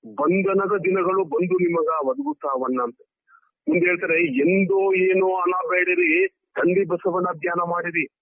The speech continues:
ಎಂದೋ ಏನೋ ಅಂತ ನೀವು ವೇಟ್ ಮಾಡಕ್ ಹೋಗ್ಬೇಡ್ರಿ. ನಾವು ಏಳ್ನೂರ ಎಪ್ಪತ್ತು ವರ್ಷಕ್ಕೆ ಬರ್ತೀವಿ, ನಂತರ ಸ್ಪ್ರೆಡ್ ಆಗ್ತೀವಿ ನಾವು. ಹಂಗಾಗಿ ನೀವು ಯಾವುದೇ ರೀತಿಯ ಸಂಶಯ ಪಡ್ಬೇಡ್ರಿ, ಸತ್ಯವಂತರು ಮಾತ್ರ ಉಳಿತಾರೆ. ಯಾವುದೇ ಜಾತಿ ಧರ್ಮ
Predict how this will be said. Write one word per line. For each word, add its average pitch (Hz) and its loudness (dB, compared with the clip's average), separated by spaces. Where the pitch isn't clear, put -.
ಎಂದೋ 170 4
ಏನೋ 160 4
ಅಂತ 160 -2
ನೀವು 156 2
ವೇಟ್ 139 0
ಮಾಡಕ್ 160 -2
ಹೋಗ್ಬೇಡ್ರಿ. 151 2
ನಾವು 131 2
ಏಳ್ನೂರ 156 2
ಎಪ್ಪತ್ತು 147 -4
ವರ್ಷಕ್ಕೆ - -4
ಬರ್ತೀವಿ, 370 0
ನಂತರ 202 2
ಸ್ಪ್ರೆಡ್ 175 -2
ಆಗ್ತೀವಿ 156 0
ನಾವು. 120 2
ಹಂಗಾಗಿ 147 2
ನೀವು 143 4
ಯಾವುದೇ 160 0
ರೀತಿಯ 160 0
ಸಂಶಯ 175 -2
ಪಡ್ಬೇಡ್ರಿ, 127 -2
ಸತ್ಯವಂತರು 143 0
ಮಾತ್ರ 131 0
ಉಳಿತಾರೆ. 131 0
ಯಾವುದೇ 147 2
ಜಾತಿ 127 -2
ಧರ್ಮ 127 0